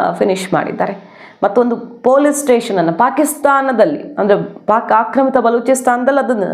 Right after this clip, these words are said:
ಕಾಮನ್, ಅಲ್ಲಿ ಸುಮಾರು ನಗರಗಳನ್ನೆಲ್ಲ ವಶಕ್ಕೆ ಪಡ್ಕೊಂಡ್ಬಿಟ್ಟಿದ್ದಾರೆ. ಈಗ ಪಾಕಿಸ್ತಾನದ ಉಳಿದ ಪ್ರದೇಶಕ್ಕೆ ಹೋಗಿ ಒಂದು ಪೊಲೀಸ್ ಸ್ಟೇಷನ್ ವಶಕ್ಕೆ ಪಡ್ಕೊಂಡಿದ್ದಾರೆ. ಹಿಂಗೆಲ್ಲ ಆಗ್ತಾ ಇದೆ.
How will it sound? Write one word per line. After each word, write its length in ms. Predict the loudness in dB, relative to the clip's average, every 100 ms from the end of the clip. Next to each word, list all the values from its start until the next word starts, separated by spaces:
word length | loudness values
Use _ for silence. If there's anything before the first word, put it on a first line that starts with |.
| -2
ಕಾಮನ್, 500 | -2 0 -4 -8 -12 -20 -20 -12 -2
ಅಲ್ಲಿ 480 | 0 0 0 0 0
ಸುಮಾರು 380 | 0 0 0
ನಗರಗಳನ್ನೆಲ್ಲ 580 | 0 0 2 2 2 0
ವಶಕ್ಕೆ 520 | 0 0 -4 -6 -6
ಪಡ್ಕೊಂಡ್ಬಿಟ್ಟಿದ್ದಾರೆ. 720 | -2 0 0 0 -2 -4 -2 0
ಈಗ 100 | -2
ಪಾಕಿಸ್ತಾನದ 920 | 0 -2 -2 -4 -2 -2 -2 -2 -4 -4 -12 -20 0
ಉಳಿದ 280 | 4 4 4
ಪ್ರದೇಶಕ್ಕೆ 600 | 4 2 2 0 -4 0
ಹೋಗಿ 140 | 2 2
ಒಂದು 140 | 0
ಪೊಲೀಸ್ 260 | 0 0 0
ಸ್ಟೇಷನ್ 340 | -4 -4 -2
ವಶಕ್ಕೆ 320 | -2 -2 -4
ಪಡ್ಕೊಂಡಿದ್ದಾರೆ. 560 | -4 -4 -4 -4 -2 0
ಹಿಂಗೆಲ್ಲ 420 | 0 2 2 0
ಆಗ್ತಾ 300 | -2 -2 -2
ಇದೆ. 360 | -2 -4 -12